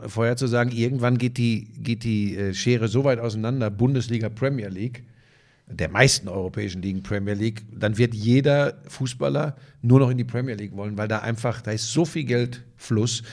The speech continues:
das ist Wahnsinn. Das Ganze hat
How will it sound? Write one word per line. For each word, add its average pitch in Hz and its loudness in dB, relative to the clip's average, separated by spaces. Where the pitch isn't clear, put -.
das 110 -2
ist 107 -4
Wahnsinn. 113 2
Das 123 2
Ganze 190 6
hat 180 4